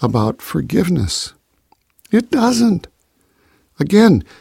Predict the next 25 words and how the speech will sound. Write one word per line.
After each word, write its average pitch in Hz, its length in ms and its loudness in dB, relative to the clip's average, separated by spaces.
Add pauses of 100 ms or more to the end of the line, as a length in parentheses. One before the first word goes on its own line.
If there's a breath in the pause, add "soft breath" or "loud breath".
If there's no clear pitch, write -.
(180 soft breath)
the 156 220 2
issue 214 300 0
here 185 280 0
is 151 120 -2
not 143 300 4
whether 143 260 2
my 123 300 2
concepts 120 720 0
are 113 80 0
more 117 320 2
right 95 640 -4 (160)
than 98 180 0
your 104 200 -2
concepts, 101 680 -4 (420 loud breath)
or 151 120 4
even 208 260 6
if - 200 0
you've 170 200 0
treated 180 420 0
me 170 140 4
badly 135 800 -2 (260 soft breath)
in 151 140 4
attacking 160 580 2
my 170 200 2
concepts. 101 760 -2